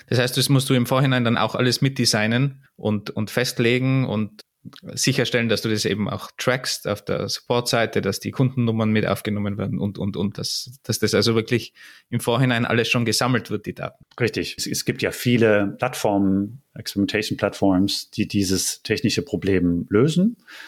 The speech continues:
Speaker 2: Und das ist ein Aspekt, den die eigentlich alle haben, den man meistens, glaube ich, Feature Flagging nennt, dass man eben genau diese, diese Zuordnung macht,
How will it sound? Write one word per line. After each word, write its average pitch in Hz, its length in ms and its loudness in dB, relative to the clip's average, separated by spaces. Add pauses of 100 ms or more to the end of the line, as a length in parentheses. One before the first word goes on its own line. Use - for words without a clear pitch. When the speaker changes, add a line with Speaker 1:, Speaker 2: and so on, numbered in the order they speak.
(220)
Speaker 2:
Und - 140 -8
das 92 120 2
ist 107 120 0
ein 104 180 2
Aspekt, 101 340 -2
den 98 100 4
die 92 140 2
eigentlich 92 260 0
alle 95 160 2
haben, 92 380 2
den 87 140 0
man 87 160 4
meistens, 87 320 -2
glaube 90 180 -2
ich, - 80 -6
Feature - 300 -2
Flagging 98 320 2
nennt, 104 320 2 (160)
dass - 160 -12
man 98 180 4
eben 92 180 0
genau 90 260 4
diese, 90 600 2 (240)
diese 87 180 -6
Zuordnung 113 500 2
macht, - 340 -2